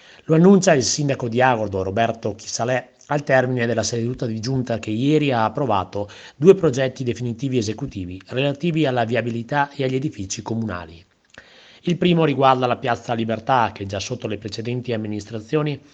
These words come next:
era stata oggetto di interventi per la sistemazione del corpo centrale, vale a dire quello su cui transitano le auto.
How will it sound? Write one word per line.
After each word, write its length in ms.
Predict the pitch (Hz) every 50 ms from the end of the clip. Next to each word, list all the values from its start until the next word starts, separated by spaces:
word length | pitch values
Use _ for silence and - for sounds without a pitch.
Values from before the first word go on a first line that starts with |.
| - -
era 220 | - 151 156 151
stata 260 | 143 - 175 - 143 143
oggetto 420 | 151 131 120 117 110 113 - 117
di 60 | 107
interventi 640 | 110 110 110 113 113 117 135 135 120 110 98 - 104
per 140 | 98 110 98
la 80 | 95
sistemazione 760 | 95 - - - - 117 113 110 113 - 135 139 135 131 123 113
del 180 | 104 104 101
corpo 320 | - - 131 131 - - 101
centrale, 640 | - - 131 135 - 135 98 90 107 95 95 101 - - - - - -
vale 180 | - 135 151
a 60 | 151
dire 320 | 127 107 101 101 95 98 98
quello 260 | - 156 156 147 135
su 160 | 123 - 180
cui 260 | - 107 107 101 98
transitano 680 | 95 - 113 107 107 110 107 - 117 104 - 113 113 113
le 80 | 113 110
auto. 460 | 98 - 92 90 - 90 82 -